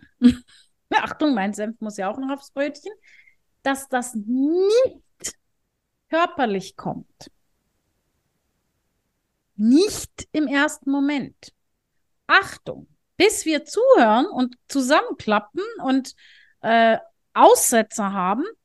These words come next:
dann ist es meistens dann körperlich. Weil einerseits, ja, der ist jetzt mal ein bisschen vergesslich. Ach, was soll's, der hat grad Stress.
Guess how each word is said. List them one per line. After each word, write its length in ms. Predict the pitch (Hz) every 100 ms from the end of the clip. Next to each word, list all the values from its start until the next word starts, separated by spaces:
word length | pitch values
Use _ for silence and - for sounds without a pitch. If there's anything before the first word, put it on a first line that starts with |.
| _ _ _ _ _ -
dann 180 | 226 208
ist 120 | 226
es 100 | 233
meistens 440 | 254 262 269 294
dann 160 | 330 330
körperlich. 800 | 349 311 311 175 151 - - - _ _ _ _ _ _ _ _ _
Weil 340 | 233 269 285 - _ _
einerseits, 920 | - 285 453 508 494 349 339 392 - -
ja, 280 | 185 220 240
der 160 | 240
ist 80 | 226
jetzt 180 | 240 -
mal 100 | 240
ein 60 | 220
bisschen 320 | 233 247 233
vergesslich. 960 | - 214 190 208 - - 202 202 - - - - -
Ach, 240 | 254 269
was 180 | 302 285
soll's, 240 | 262 262 262
der 120 | 254
hat 100 | 254
grad 260 | 247 247
Stress. 600 | - - 196 196 - -